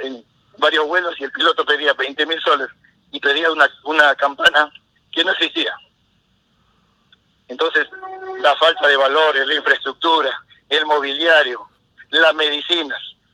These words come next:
la pérdida de la, de los valores de la familia, todo eso determinó la, el gran impacto de muerte, ¿no?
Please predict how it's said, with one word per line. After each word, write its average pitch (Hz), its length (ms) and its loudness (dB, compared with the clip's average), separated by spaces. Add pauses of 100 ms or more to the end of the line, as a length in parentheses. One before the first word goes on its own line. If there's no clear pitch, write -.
(680)
la 147 280 2
pérdida 185 400 2
de 143 100 0
la, 131 540 0
de 139 100 -8
los 135 140 2
valores 151 300 2
de 139 80 2
la 127 100 -2
familia, 127 540 -4 (760)
todo 170 320 0
eso 151 200 0
determinó 139 680 0 (1120)
la, 123 760 0 (380)
el 139 240 -6
gran 165 240 2
impacto - 400 -6
de 135 100 2
muerte, 139 380 0 (720)
¿no? 151 240 0